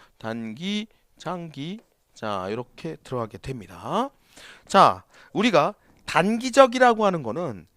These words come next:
자, 짧은 시간 안에, 짧은 시간 안에 목표를 달성해내는 거야. 자, 어디 버스 정류장 같은 데가 문제가 좀 있어. 그럼 버스 정류장의 정류장 시설을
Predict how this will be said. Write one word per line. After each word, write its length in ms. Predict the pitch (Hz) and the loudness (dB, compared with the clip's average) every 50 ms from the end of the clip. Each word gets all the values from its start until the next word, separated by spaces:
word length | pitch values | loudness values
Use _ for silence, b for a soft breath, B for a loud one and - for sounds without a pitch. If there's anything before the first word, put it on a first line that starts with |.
| b b b b | b b b b
자, 440 | - - 104 107 123 165 208 240 269 _ _ _ _ | -4 -2 0 0 0 0 -2 -4 -6 _ _ _ _
짧은 400 | - - 220 247 247 262 277 269 | 6 8 8 8 8 4 0 -2
시간 300 | - - 254 240 226 202 | -2 0 2 2 2 2
안에, 320 | 156 113 101 107 156 - - | 2 0 -2 -6 -8 -10 -4
짧은 420 | - 196 196 220 226 220 240 247 247 | 0 2 4 4 4 2 0 -4 -4
시간 420 | - - 233 214 220 202 196 190 | -4 -4 -4 0 2 2 2 2
안에 500 | 180 170 165 180 202 220 226 226 220 247 - | 0 -2 0 0 0 0 2 0 0 -2 -6
목표를 460 | _ - 151 165 - _ - 220 202 185 | _ -8 -8 -8 -8 _ -2 -2 0 0
달성해내는 600 | - - 143 147 - - 220 208 190 170 135 107 | -2 -6 -6 -4 -4 -6 -6 -6 -8 -8 -10 -12
거야. 300 | 90 73 65 76 80 82 _ _ B B B B B B B B B B | -14 -16 -16 -16 -18 -20 _ _ B B B B B B B B B B
자, 220 | _ - 156 135 117 | _ 4 6 6 6
어디 200 | 139 185 214 233 | 6 4 2 -2
버스 440 | - _ 240 247 269 - - 262 226 | 0 _ 6 6 6 4 0 -6 -4
정류장 520 | 240 233 226 226 220 220 208 214 196 196 | -4 -4 -4 -4 -6 -2 -2 -2 -2 0
같은 380 | 185 190 185 - - 185 170 156 | -2 -4 -4 -4 -8 -8 -4 -4
데가 220 | 151 147 170 175 | -4 0 0 -2
문제가 400 | 135 117 143 160 156 214 190 196 | -2 -2 -6 0 0 2 2 2
좀 140 | 185 175 117 | -2 -2 -6
있어. 440 | 87 73 - - - 92 73 - _ _ _ _ _ | -8 -8 -10 -10 -10 -10 -10 -10 _ _ _ _ _
그럼 160 | - 135 135 | -8 -8 0
버스 220 | - 180 196 - - | 0 0 0 0 -6
정류장의 640 | 185 180 175 165 156 156 151 147 147 170 196 208 196 B B B B | -8 -8 -8 -6 -4 -2 -2 0 0 0 -2 -2 -2 B B B B
정류장 380 | - 127 139 147 151 160 156 | -8 -8 -8 -4 -4 -4 -4
시설을 300 | 143 - - 135 139 175 | -4 -6 -4 -2 -2 -2